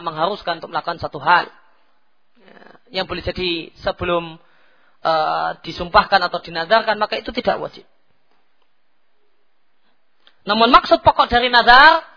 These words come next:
eh, adalah mewajibkan pada diri kita untuk melakukan satu hal, dan itu masih di masa depan. Sedangkan sumpah bisa jadi berkaitan dengan masa depan dan bisa jadi berkaitan dengan masa silam.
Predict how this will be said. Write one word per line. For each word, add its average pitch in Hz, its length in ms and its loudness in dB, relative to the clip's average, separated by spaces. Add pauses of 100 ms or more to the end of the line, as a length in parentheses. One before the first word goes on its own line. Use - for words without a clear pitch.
(440)
eh, 196 360 -6 (280)
adalah 233 320 4
mewajibkan 233 560 0 (320)
pada 185 240 -10
diri 196 240 -10
kita 175 560 0
untuk 165 160 -18
melakukan 196 400 -6
satu 175 240 -8
hal, 269 560 8
dan 214 160 -2
itu 311 80 -8
masih 311 240 -2
di - 80 -10
masa 285 240 -6
depan. - 240 -4 (640)
Sedangkan 320 320 0
sumpah 359 400 4
bisa 294 160 -8
jadi 302 240 -8
berkaitan 285 320 -4
dengan 262 240 -4
masa 247 160 -2
depan 262 400 2
dan 226 160 -4
bisa 226 320 0 (240)
jadi 214 240 -8
berkaitan 202 400 -8
dengan 190 220 -4 (100)
masa 180 240 -8
silam. - 240 -18